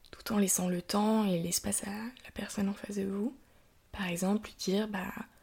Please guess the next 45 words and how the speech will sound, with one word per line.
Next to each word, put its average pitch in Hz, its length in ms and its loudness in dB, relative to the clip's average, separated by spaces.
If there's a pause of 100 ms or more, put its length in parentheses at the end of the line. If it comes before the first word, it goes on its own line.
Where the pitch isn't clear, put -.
(340)
je 196 140 0
vois 196 240 4
que 196 160 -2
ce 190 100 -4
que - 120 -6
tu - 360 -8
m'apprêtes 180 680 -4
à 180 60 0
dire 190 280 0 (220)
a 196 100 -2
l'air 190 180 -4
compliqué 196 360 -2
pour - 220 -6
toi. 226 300 0 (720)
Est-ce 185 240 2
que 233 560 6 (260)
c'est - 200 -8
quelque 190 160 -2
chose - 160 0
que - 80 -4
t'as 185 160 -2
vécu ? 302 520 0
Est-ce 233 160 4
que 202 100 -2
c'est - 140 -2
quelque - 200 -4
chose - 140 2
que - 120 -4
t'as 185 160 -4
fait ? » 226 440 2 (220)
Guider 220 300 8
avec 208 160 6
des 202 100 2
questions 214 360 4
qui 208 100 2
sont 185 140 4
pas 196 160 0
trop - 200 2
directes, 196 540 -2 (360)
mais 196 160 0
pour - 440 -6
que - 140 -4
la 196 100 0
personne 208 340 2
commence 202 560 4